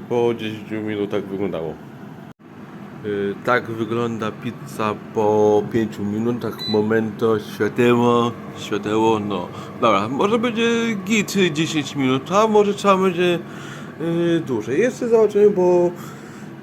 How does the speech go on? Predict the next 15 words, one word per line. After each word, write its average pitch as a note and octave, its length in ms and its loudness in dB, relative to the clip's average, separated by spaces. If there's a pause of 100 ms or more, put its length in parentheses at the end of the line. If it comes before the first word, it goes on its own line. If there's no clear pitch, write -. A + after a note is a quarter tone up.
y, E3+ 680 2
pierwszy E3+ 220 0
raz C#3+ 160 0
tak B2+ 120 -6
pizzę C3+ 440 2
robię, C3+ 420 2
przynajmniej C#3+ 560 0
z, A2+ 140 -12 (1600)
z - 120 -14
podstawy, D3 720 -2 (100)
nie C#3 420 -2
jakaś C3 340 -4
mrożonka, C3+ 560 -4
no B2 120 -8 (800)
wiadomo, C#3 480 0